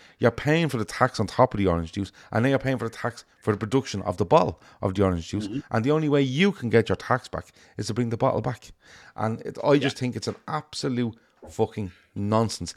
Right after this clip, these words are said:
Speaker 2: Yeah.
Speaker 1: And that, by Dunnes Stores, is another nonsense where they say, "We're charging you that tax, but we're not giving you off the voucher." <coughs>
Speaker 2: Yeah.
Speaker 1: Well, well, maybe that's in their interest to do so.
Speaker 2: No, I, I agree with you on that one. I agree with you on that one.
Speaker 1: <coughs> But
Speaker 2: hundred percent.
Speaker 1: anyway,
Speaker 2: It,
Speaker 1: last
Speaker 2: it's
Speaker 1: thing
Speaker 2: just
Speaker 1: before we go.
Speaker 2: overcomplicated.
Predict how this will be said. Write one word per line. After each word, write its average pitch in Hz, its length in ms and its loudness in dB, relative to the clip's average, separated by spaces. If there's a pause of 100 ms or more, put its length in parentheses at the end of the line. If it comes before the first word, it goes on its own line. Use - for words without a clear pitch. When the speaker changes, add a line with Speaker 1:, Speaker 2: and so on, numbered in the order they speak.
Speaker 2:
Yeah. - 140 -18
Speaker 1:
And 98 240 -2
that, 143 260 0 (280)
by 110 160 6
Dunnes 104 280 0
Stores, 101 400 2 (220)
is 95 100 0
another 110 300 4
nonsense 92 400 -2
where 101 100 4
they 110 180 2
say, 92 260 -2 (240)
"We're 135 160 6
charging 127 360 6
you 110 60 2
that 104 120 2
tax, 101 220 -2
but - 120 -6
we're 104 100 0
not 110 120 -2
giving 101 140 -4
you 95 80 -4
off 90 160 -2
the 92 60 -14
voucher." - 300 -6 (680)
<coughs> - 480 6
Speaker 2:
Yeah. - 140 -14
Speaker 1:
Well, 156 220 10
well, 196 220 6 (280)
maybe 175 260 6
that's 151 220 8
in 151 60 4
their 135 180 8
interest 98 420 -2 (180)
to - 80 -10
do 95 160 0
so. - 120 -4
Speaker 2:
No, 220 140 12
I, 202 180 12
I 180 180 12
agree 185 260 12
with 165 160 6
you 139 120 10
on 117 80 6
that 104 160 0
one. 92 140 -8
I 107 100 0
agree 139 340 8
with 135 160 4
you 123 60 0
on 110 80 0
that 110 100 0
one. 101 100 -4
Speaker 1:
<coughs> - 20 -4
But 113 200 6
Speaker 2:
hundred - 120 -12
percent. - 120 -2
Speaker 1:
anyway, 131 340 6
Speaker 2:
It, 113 220 0
Speaker 1:
last 139 220 8
Speaker 2:
it's 139 80 6
Speaker 1:
thing 135 140 2
Speaker 2:
just 143 100 4
Speaker 1:
before 147 220 12
we 104 100 4
go. 98 140 6
Speaker 2:
overcomplicated. 104 380 -2